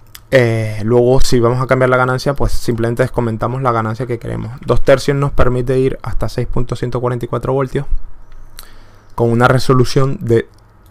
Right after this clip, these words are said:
cero coma dieciocho, es decir, ciento ochenta y siete microvoltios por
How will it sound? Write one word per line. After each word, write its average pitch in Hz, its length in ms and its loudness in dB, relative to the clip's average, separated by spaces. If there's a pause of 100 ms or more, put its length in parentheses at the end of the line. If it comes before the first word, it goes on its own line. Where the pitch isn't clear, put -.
(320)
cero 135 420 2
coma 131 300 2
dieciocho, 123 560 0
es 123 80 -4
decir, 113 320 -4
ciento 120 280 -4
ochenta 120 300 -2
y 117 60 -2
siete 120 260 -4
microvoltios 131 1800 -2 (240)
por 120 260 -6